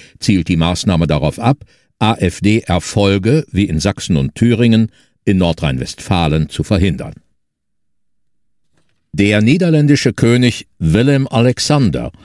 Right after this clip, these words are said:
hat im Namen der Regierung eine strengere Asylpolitik im Land angekündigt.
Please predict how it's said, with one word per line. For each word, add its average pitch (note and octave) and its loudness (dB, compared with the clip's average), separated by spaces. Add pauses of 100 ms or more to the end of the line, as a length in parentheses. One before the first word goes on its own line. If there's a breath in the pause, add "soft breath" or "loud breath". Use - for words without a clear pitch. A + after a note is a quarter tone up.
(220 soft breath)
hat F#2 -2
im F2 2
Namen B2+ 2
der A#2 2
Regierung G2 2
eine F#2 0
strengere A2+ -2
Asylpolitik E2+ -2
im F2 2
Land D2 -4
angekündigt. - -2